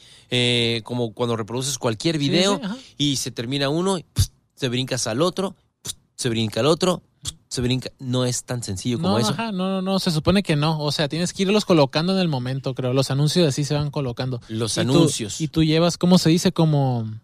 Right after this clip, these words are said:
Speaker 2: mm, el orden, te dan como que una lista como aquí,
Speaker 1: Sí,
Speaker 2: así.
Speaker 1: una programación.
Speaker 2: Ajá, que te dice, va este, este, este y este,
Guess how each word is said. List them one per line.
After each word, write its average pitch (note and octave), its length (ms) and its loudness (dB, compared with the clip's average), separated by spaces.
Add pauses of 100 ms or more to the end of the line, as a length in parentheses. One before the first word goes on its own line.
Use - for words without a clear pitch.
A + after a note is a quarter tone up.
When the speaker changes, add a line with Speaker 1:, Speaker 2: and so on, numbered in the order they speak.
(140)
Speaker 2:
mm, B2 800 -6 (1080)
el D3 240 4
orden, G3+ 400 2
te E3+ 80 0
dan D3+ 140 0
como G3 200 2
que F3+ 100 2
una F3 180 6
lista G#3 280 -4
como C#3+ 380 0
aquí, F#3 240 -4
Speaker 1:
Sí, F#3 80 0
Speaker 2:
así. E3 100 0
Speaker 1:
una E3+ 160 2
programación. C#3 580 2
Speaker 2:
Ajá, G#3 200 -4
que F#3 120 -6
te E3 100 -6
dice, D#3 200 -2
va C#3+ 220 2
este, G3+ 420 0
este, F3+ 300 -2
este F3 200 -2
y C#3+ 100 0
este, C3 200 -10